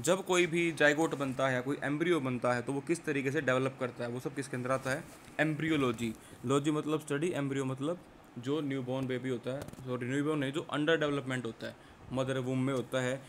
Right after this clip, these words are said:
या अगर हम बात करें प्लांट की, तो सीड के अंदर जो एम्ब्रियो होता है ना, वो सारा, कि भाई सीड के अंदर जो एम्ब्रियो को कैसे कैसे डेवलप करा है, क्या उसके अंदर फेज है, तो उन सब का भी इस्तेमाल किया। साथ में phytochemistry, phytochemistry जैसे कि cytochemistry होता है ना, कि site, तो cell के अंदर क्या क्या chemicals हैं,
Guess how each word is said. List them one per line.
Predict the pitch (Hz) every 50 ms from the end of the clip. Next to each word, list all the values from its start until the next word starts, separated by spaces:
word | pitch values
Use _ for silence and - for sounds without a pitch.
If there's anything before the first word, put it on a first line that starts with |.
| - - - -
या | 120 131 131
अगर | 131 139 139
हम | 139 123 117
बात | 113 127 131 131 -
करें | - 139 131 127 123 -
प्लांट | 127 127 131 131 123 117
की, | 127
तो | 139 151
सीड | 147 - 151 151 147 147
के | 143 147
अंदर | 143 139 143 139
जो | 131 139
एम्ब्रियो | 139 135 131 147 139
होता | 131 - 156
है | 139
ना, | 160 175 - - - - - - -
वो | 131 147 147
सारा, | 139 143 120 113 113 107 - - - - - -
कि | 127
भाई | 131 156
सीड | 156 - 151 151 156 165
के | 160 165
अंदर | 160 147 143
जो | 143 139 -
एम्ब्रियो | 101 135 135 131 127 127
को | 139 143
कैसे | - 143 143 - 147
कैसे | 131 123 139
डेवलप | 131 131 127 123 123 120 - -
करा | 123 120
है, | 117
क्या | 113 120
उसके | 120 - -
अंदर | 120 123 123
फेज | 120 - 131 120 117 113
है, | 107 117 - - - - - - -
तो | 151 170
उन | 196 180
सब | - 175 135 -
का | 135 123
भी | 127
इस्तेमाल | 127 - - 127 120 117 117 117
किया। | - 131
साथ | 131 - 151 151 151 -
में | 160 165
phytochemistry, | 160 - 131 120 113 131 127 127 131 117 117 117 - - 123 117 113 - - - - - - -
phytochemistry | 131 139 147 143 165 160 160 156 156 151 156 156 160
जैसे | 160 151 156 165
कि | 170
cytochemistry | 170 - - 123 117 117 135 160 156 165 160 165 156 160 - 127 139
होता | 165 131 - 139
है | 151
ना, | 170 151 131 - - - - - - - - - - - -
कि | 139 131
site, | - 135 117 117 117 107 - -
तो | 131 143 143
cell | - - 117 117
के | 113 147 143
अंदर | 151 151 139
क्या | 139 151 139
क्या | 139 135
chemicals | 139 135 131 135 127 131 127 123 -
हैं, | 123 113 113